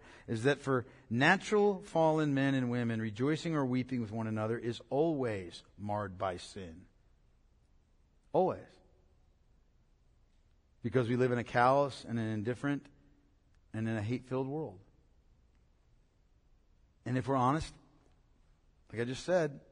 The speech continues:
we've responded sometimes in ways like this. And that's why it's distinctively Christian to rejoice in the blessing, in the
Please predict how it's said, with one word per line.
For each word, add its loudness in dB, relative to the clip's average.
we've -4
responded -4
sometimes -12
in -16
ways -12
like -16
this. -16
And -2
that's 0
why 0
it's -8
distinctively -8
Christian -10
to -12
rejoice -12
in -10
the -10
blessing, -12
in -10
the -12